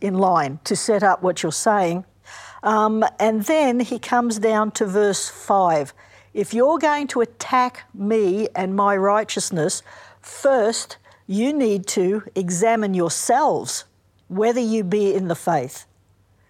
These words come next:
Prove your own selves. Know ye not your own selves how that Jesus Christ is in you,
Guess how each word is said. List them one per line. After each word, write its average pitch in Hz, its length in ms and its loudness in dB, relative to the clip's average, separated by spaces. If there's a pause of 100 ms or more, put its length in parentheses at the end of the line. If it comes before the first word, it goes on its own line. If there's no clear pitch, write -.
(440)
Prove 240 720 -2
your 214 380 0
own 339 300 2
selves. 156 640 -2 (260)
Know 233 220 2
ye 285 260 0
not 240 380 2 (460)
your 214 320 2
own 247 280 2
selves 254 500 2
how 214 220 4
that 208 280 0
Jesus 220 420 -2
Christ 214 500 0
is 196 260 0
in 226 200 0
you, 294 300 0